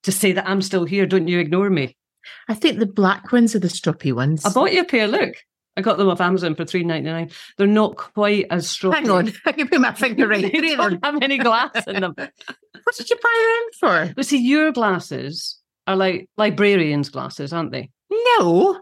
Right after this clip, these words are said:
Speaker 1: Yes, they are.
Speaker 2: Oh my God, you've got a fucking cheek.
Speaker 1: <laughs>
Speaker 2: You cu-, you cut about with those horrible pink framed ones that were nasty
Speaker 1: I got
Speaker 2: plastic with a
Speaker 1: lenses.
Speaker 2: glitter. Oh, so
Speaker 1: I got
Speaker 2: what
Speaker 1: my
Speaker 2: was
Speaker 1: eyes
Speaker 2: that
Speaker 1: done.
Speaker 2: about then? What was that about then?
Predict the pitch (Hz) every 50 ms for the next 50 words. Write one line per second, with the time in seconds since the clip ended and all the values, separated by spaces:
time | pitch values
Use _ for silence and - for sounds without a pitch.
0 | - - 427 370 - 247 196 - - - - - - 269 285 277 285 294 277 -
1 | 269 262 254 - 196 175 185 - 208 - 226 - - - - 392 392 - 339 349
2 | 320 - - - 277 190 151 370 392 - - 453 415 _ - 262 277 294 277 285
3 | - - 330 254 - 262 349 349 - - - 381 349 - 320 320 - 403 392 370
4 | 185 208 202 220 208 208 208 - - - 240 320 381 381 381 370 370 349 349 294
5 | 214 - _ _ _ - 381 - 240 - - - - - 247 254 262 254 240 233
6 | 220 240 233 226 180 170 156 147 139 - - - - - _ - 247 185 214 247
7 | 247 240 247 247 254 269 294 311 330 - - - - 269 262 - - - 262 285
8 | 294 587 415 247 233 - 220 208 214 202 190 180 185 247 247 247 170 147 - 247
9 | 165 143 - _ _ - 247 170 - - _ - - - 262 226 - - 320 277
10 | 240 240 269 370 466 330 330 339 339 359 302 208 180 247 208 - 220 202 170 160
11 | 202 190 226 285 285 233 269 294 320 - - 311 330 - - - - 233 175 -
12 | 170 190 175 180